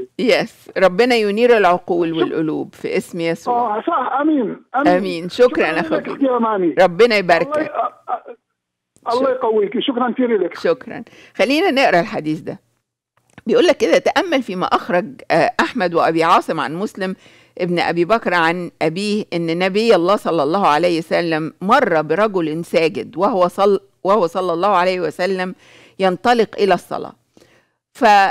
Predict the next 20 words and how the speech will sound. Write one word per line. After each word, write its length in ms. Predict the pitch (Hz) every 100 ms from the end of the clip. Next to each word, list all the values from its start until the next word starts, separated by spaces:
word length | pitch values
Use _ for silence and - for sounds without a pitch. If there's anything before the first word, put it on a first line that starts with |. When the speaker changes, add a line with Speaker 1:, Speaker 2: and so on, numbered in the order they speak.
| - _ -
Speaker 1:
آه، 440 | 180 175 170 135 _ _ _ _ _ _ _ -
آه، 240 | 160 175 - - - -
قضى، 300 | 262 240 320 403 190
يعني 260 | 175 180
راح 180 | 202 -
صلى، 420 | - 208 247 349
وبعدين، 640 | - 214 214 220 269 262 226 _
آه، 400 | - 180 175 156 -
رجع 440 | 196 202 160 127 - -
إلى 160 | 196
الرجل 400 | 180 214 226 220
وهو 300 | 170 170 175
ساجد، 460 | 202 262 247 175 147
لم 180 | 156 170
ي-، 140 | 202 -
لم 240 | 175 180 208
يرفع. 420 | 240 240 - 170
فقام 440 | 170 - 294 359
النبي 520 | 226 185 220 214 240 - _ _ _ _ _ _ _
و-، 260 | 185 185